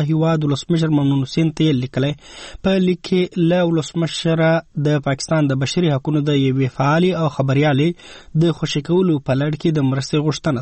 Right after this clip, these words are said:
شوې ده. دا ښځه زینت، اه، اه، شهزادي نومیږي چې په دویم ځل ورکه کړل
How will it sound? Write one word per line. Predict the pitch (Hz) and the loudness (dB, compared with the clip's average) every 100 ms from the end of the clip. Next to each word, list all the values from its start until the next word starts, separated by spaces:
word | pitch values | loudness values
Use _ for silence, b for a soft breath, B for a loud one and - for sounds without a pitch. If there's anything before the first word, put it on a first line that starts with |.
| - | -6
شوې | 160 | -6
ده. | 165 196 190 | -2 -2 0
دا | 175 180 | 2 2
ښځه | 170 170 175 185 185 147 | 2 0 2 2 2 0
زینت، | 143 147 151 160 - 170 | 0 2 2 0 -2 -6
اه، | - 160 143 139 - _ _ _ | -2 0 2 0 -6 _ _ _
اه، | 165 147 | -2 0
شهزادي | - 139 135 131 147 170 147 | 2 0 2 0 2 2 0
نومیږي | 147 135 156 175 175 - | -2 2 2 2 0 0
چې | 185 185 B B - | -2 -4 B B -4
په | 175 180 | 0 0
دویم | 160 156 196 190 | 2 2 2 2
ځل | 139 139 135 139 | 0 -2 -2 -2
ورکه | 151 139 139 - | 0 0 -2 -4
کړل | 135 139 | -8 -6